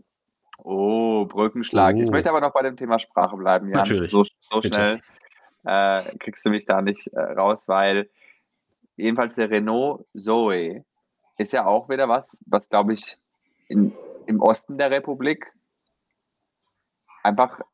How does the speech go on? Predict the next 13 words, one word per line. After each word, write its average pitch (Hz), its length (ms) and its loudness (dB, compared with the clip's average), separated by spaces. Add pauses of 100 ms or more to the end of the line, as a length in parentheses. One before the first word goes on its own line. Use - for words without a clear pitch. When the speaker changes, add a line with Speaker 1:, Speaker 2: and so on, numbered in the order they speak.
Speaker 1:
allein 98 300 0
der 107 120 0
Aussprache 123 480 -2
wegen 139 440 -4
Startschwierigkeiten 90 920 0
haben 80 280 0
könnte. 82 400 -2 (1300)
Speaker 2:
Wegen 92 260 -4
Zo-, - 200 -4
Zoe? 151 600 -2 (400)
Speaker 1:
Ja. 202 220 2 (560)
<laughs> - 520 -20
Zoe. 127 420 2